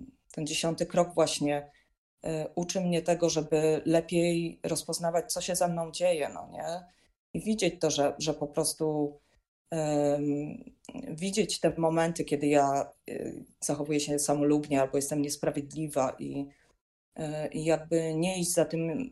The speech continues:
monologiem, który czasami słyszę w głowie, no nie? Tym, tymi potrzeptami ego, no nie?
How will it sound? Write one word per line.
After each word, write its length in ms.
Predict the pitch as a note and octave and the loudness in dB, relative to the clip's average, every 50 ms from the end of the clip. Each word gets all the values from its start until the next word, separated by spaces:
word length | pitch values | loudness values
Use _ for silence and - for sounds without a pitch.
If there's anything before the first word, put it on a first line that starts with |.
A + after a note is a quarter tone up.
| - _ | -12 _
monologiem, 800 | - - E3 E3 E3 D#3+ D#3+ D#3+ E3 E3 E3+ F3 E3 D#3+ D#3+ D#3 | -8 -4 -2 0 2 4 4 6 6 4 4 0 0 -2 -2 -4
który 500 | - - - D#3+ D#3+ D#3 D#3 D3+ D3 D3 | -4 -4 0 2 4 4 4 2 -2 -4
czasami 400 | - - F#3+ - D#3+ D#3+ E3 D#3+ | -6 -4 -2 -2 0 0 -2 -2
słyszę 360 | D#3 - - F3 E3 - E3 D#3 | -2 -4 -4 -4 -2 0 0 -2
w 80 | D#3 | 2
głowie, 300 | - E3+ E3+ D#3+ D#3 D3 | 4 6 6 6 4 2
no 120 | C3+ C3+ C3+ | -2 -2 -2
nie? 140 | C#3 C#3 | -2 -2
Tym, 200 | C#3+ - C#3+ C#3+ C#3 - - - | -4 -4 -6 -8 -8 -8 -12 -8
tymi 220 | - E3 D#3 D3+ | -6 -4 -4 -2
potrzeptami 720 | D3 - D3+ - - D#3 C#3+ D3 - - D#3 D#3 D#3+ D3 - - | -2 -2 -2 0 0 -2 -2 0 0 0 0 0 0 -4 -2 0
ego, 360 | D#3+ D#3 - C3+ C3 - - - | 0 0 0 0 -2 -4 -4 -6
no 140 | G2+ - | -10 -12
nie? 240 | - G#2 - D#3 F3 | -10 -10 -8 -8 -8